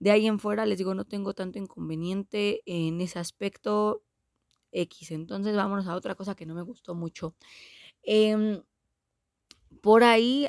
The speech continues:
hay, em, cierta escena, no quiero caer en spoilers, ¿eh? <laughs> Disculpen si en una de esas, este, <laughs> em, escuchan que me quedo callada un ratito, pero es que estoy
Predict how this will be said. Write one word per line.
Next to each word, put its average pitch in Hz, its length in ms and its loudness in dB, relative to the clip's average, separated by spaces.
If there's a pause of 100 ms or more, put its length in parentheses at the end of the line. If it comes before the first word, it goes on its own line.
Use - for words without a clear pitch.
(120)
hay, 247 1000 0
em, 175 1080 -2
cierta 202 480 2
escena, 214 360 2
no 233 200 0
quiero 285 200 -2
caer 196 220 0
en 208 140 4
spoilers, 175 680 0
¿eh? 359 100 -12 (140)
<laughs> 254 500 -8
Disculpen 214 680 4
si 277 120 0
en 208 100 -4
una 208 180 -4
de 202 60 0
esas, 208 180 -2 (120)
este, 190 360 -6 (220)
<laughs> - 200 -14
em, 208 580 2 (100)
escuchan 226 540 6
que 190 160 0
me 175 160 0
quedo 202 380 6
callada 185 280 2
un 208 100 0
ratito, 180 340 -2
pero 226 100 -2
es 214 60 -6
que 226 220 -2
estoy 226 360 8